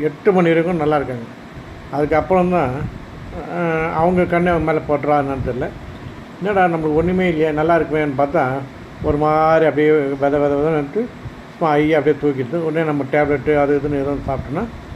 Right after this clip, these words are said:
கொஞ்சம் நைட் ஆனா ஃபீவர் வருது, மார்னிங் ஆறு மணிக்கு அப்படியே டவுன் ஆகுது. குழந்தைங்களுக்கு அந்த நம்ம சிரப்பு டி ட்வென்டி, அதுன்னா டி நைன்டி எயிட் ஏதோ ஒன்று சொல்லுவாங்க, அதெல்லாம் போட்டு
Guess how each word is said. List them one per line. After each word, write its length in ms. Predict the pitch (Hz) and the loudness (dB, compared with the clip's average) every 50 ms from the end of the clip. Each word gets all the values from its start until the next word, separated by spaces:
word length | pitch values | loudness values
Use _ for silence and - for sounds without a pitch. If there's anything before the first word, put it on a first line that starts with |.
| - - - - - - - | -16 -16 -18 -18 -18 -8 -4
கொஞ்சம் 280 | - 160 151 156 139 139 | -2 0 0 0 0 2
நைட் 280 | 139 143 160 185 180 175 | 2 4 4 2 4 4
ஆனா 200 | 175 160 165 175 | 2 2 2 2
ஃபீவர் 360 | 170 - 151 151 151 147 135 | 0 0 2 2 4 4 2
வருது, 180 | 127 127 160 226 277 - 156 | 2 0 -2 -4 -4 -6 -6
மார்னிங் 320 | 147 147 156 165 160 156 143 | -2 0 0 0 0 0 2
ஆறு 200 | 139 143 143 135 | 2 2 2 0
மணிக்கு 200 | 139 156 151 147 | 0 -2 -2 0
அப்படியே 220 | 131 135 143 139 | 0 0 -2 -2
டவுன் 220 | 135 131 139 139 135 | 0 -2 -2 -2 -2
ஆகுது. 280 | 131 127 120 120 156 - - - - - - - - - - - - - - - - 143 | -2 -2 -2 -4 -4 -4 -4 -4 -6 -6 -8 -10 -12 -12 -12 -12 -12 -14 -16 -12 -4 0
குழந்தைங்களுக்கு 720 | 147 165 190 208 202 190 180 160 151 139 135 190 220 226 - - - 160 | 2 2 4 4 2 2 2 2 0 0 0 0 -2 -2 -4 -8 -10 -8
அந்த 160 | 151 147 165 | -6 -4 -2
நம்ம 260 | 160 165 160 160 165 | -2 -2 0 0 0
சிரப்பு 440 | - - 170 170 175 170 165 165 156 - | 0 0 0 0 2 2 0 -2 -2 0
டி 100 | 170 165 | -2 -2
ட்வென்டி, 420 | 160 - 165 165 160 151 143 - 165 | -2 0 -2 -2 -2 -2 -6 -8 -6
அதுன்னா 300 | 160 156 156 151 165 202 220 - - - | -4 -2 -2 -2 -2 -4 -6 -6 -4 0
டி 120 | 175 170 170 | 0 2 2
நைன்டி 300 | 160 156 160 147 156 156 | 2 2 0 2 2 2
எயிட் 160 | 151 151 160 156 | 2 2 2 2
ஏதோ 100 | 143 151 | 2 0
ஒன்று 180 | 147 135 139 | -2 -2 -4
சொல்லுவாங்க, 360 | 143 139 143 147 143 139 135 147 143 - - - - - - - - - - - - - - | -4 -2 -2 -2 -2 -2 -4 -6 -8 -10 -14 -16 -14 -14 -12 -12 -10 -10 -10 -12 -12 -10 -4
அதெல்லாம் 380 | - 156 147 143 151 165 156 165 | 0 0 2 4 2 2 2 2
போட்டு 260 | - 160 160 156 - | 0 0 2 2 2